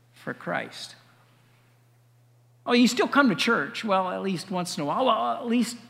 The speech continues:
on Easter. <laughs> Because there's still this,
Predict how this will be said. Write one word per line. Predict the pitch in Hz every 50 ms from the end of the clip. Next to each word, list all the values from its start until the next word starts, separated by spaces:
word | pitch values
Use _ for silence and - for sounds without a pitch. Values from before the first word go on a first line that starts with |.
| - _ _ _ _ _ _ _ -
on | - 170 156 156
Easter. | 165 180 170 - - - - 202 - - _ - - - - - _ -
<laughs> | - - - - _ _ _ - - - - - - - - _ _ _ _ _ _ _ _ _ _ _ _ _ _ _ _ _ _ _ _ _ _ _
Because | - 160 156 - 262 233 208
there's | 233 196 -
still | - - 269 285 285 254
this, | 196 175 180 160 - -